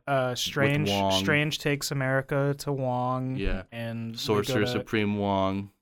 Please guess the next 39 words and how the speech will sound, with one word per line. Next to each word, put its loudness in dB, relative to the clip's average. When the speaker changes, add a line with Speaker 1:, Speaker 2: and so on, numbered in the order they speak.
Speaker 1:
Yes, -4
and -6
they -4
go -2
to, -4
uh, -4
Kamar-Taj, -4
I -4
think, -8
is, -8
Speaker 2:
Yeah. -4
Speaker 1:
is -4
the -2
name 0
of -4
their, -2
like, -10
temple -6
place. -10
And -10
then, -8
yeah, -2
they -2
try -2
to 0
hold 0
off 4
against -2
Wanda. 0
Speaker 2:
It's -4
cool 0
to 4
see 4
the 4
temple, 0
like, -4
on -2
full -6
Speaker 1:
Like, -8